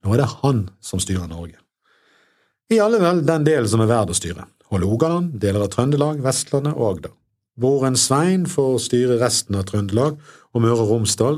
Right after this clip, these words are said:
og Ranrike på vegne av svenskekongen. I det hele tatt noen for-, noen forvirrende ge-,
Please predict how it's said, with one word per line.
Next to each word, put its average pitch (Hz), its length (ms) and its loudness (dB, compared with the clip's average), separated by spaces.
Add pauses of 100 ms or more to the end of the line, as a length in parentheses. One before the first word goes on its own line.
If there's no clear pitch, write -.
og 113 160 2
Ranrike 92 680 0
på 104 140 -2
vegne 104 240 0
av 92 80 -2
svenskekongen. 90 640 -6 (880)
I 120 80 2
det 120 80 2
hele 151 240 2
tatt 120 320 -2
noen 135 260 2
for-, 120 300 0
noen 123 480 0
forvirrende 104 500 0
ge-, 101 220 -2